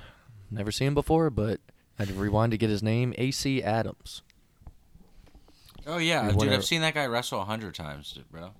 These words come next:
Speaker 1: Oh, on T V?
Speaker 2: No, I'm just kidding. I have no idea who that is.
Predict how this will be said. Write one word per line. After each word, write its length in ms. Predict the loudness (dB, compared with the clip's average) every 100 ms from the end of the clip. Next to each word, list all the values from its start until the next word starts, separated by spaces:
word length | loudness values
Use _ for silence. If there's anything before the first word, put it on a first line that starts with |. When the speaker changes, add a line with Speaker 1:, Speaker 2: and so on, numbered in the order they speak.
| -20 _ _ 0
Speaker 1:
Oh, 240 | 0 0 4
on 220 | 4 4
T 180 | 2 0
V? 280 | 0 0 -2 -10 _ _ _ -18
Speaker 2:
No, 100 | -14
I'm 120 | -12
just 180 | -12 -10
kidding. 240 | -8 -8
I 80 | -8
have 140 | -10
no 100 | -10
idea 260 | -10 -10 -12
who 100 | -12
that 180 | -14 -16
is. 260 | -20 -20